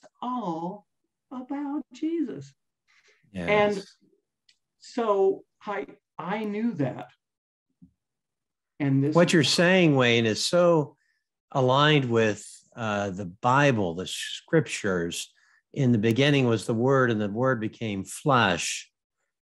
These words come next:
Speaker 2: The Word is Jesus, and also he describes himself as the truth.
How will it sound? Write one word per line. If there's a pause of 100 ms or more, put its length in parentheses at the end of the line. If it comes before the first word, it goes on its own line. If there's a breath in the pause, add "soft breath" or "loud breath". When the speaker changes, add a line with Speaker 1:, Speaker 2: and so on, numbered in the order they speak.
(260)
Speaker 2:
The
Word (380)
is (440)
Jesus,
and
also
he
describes
himself
as
the
truth.